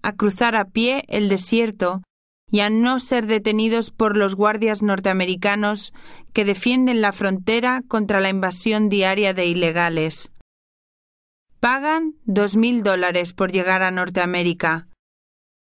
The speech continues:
Paco ya ha pagado cien dólares y tendrá que pagar el resto cuando llegue a Los Ángeles y encuentre el empleo que le permitirá ganar diez veces más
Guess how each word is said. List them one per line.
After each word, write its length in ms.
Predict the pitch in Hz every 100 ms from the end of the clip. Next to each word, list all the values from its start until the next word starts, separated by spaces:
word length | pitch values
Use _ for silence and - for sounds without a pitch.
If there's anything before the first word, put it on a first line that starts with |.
| _ _ _ -
Paco 440 | - 233 233 262 -
ya 380 | 214 202 247 247
ha 60 | 208
pagado 560 | 202 185 226 269 208
cien 300 | 180 202 190
dólares 680 | 208 233 196 170 165 170 -
y 160 | - 220
tendrá 360 | 220 214 220 214
que 120 | 247
pagar 340 | 220 208 214
el 140 | 202 202
resto 520 | 208 214 - 240 247 _ _ -
cuando 320 | 226 214 202
llegue 360 | 196 220 220 208
a 60 |
Los 240 | 190 185 208
Ángeles 680 | 202 - 220 220 226 - -
y 160 | 208
encuentre 500 | 196 190 214 220 214
el 100 | 196
empleo 560 | 185 185 185 226 247 254
que 140 | 240
le 120 | 208 190
permitirá 640 | 190 185 185 196 190 220
ganar 440 | 202 190 190 185 180
diez 360 | 214 247 208
veces 420 | 208 196 185 175
más 460 | 180 202 262 285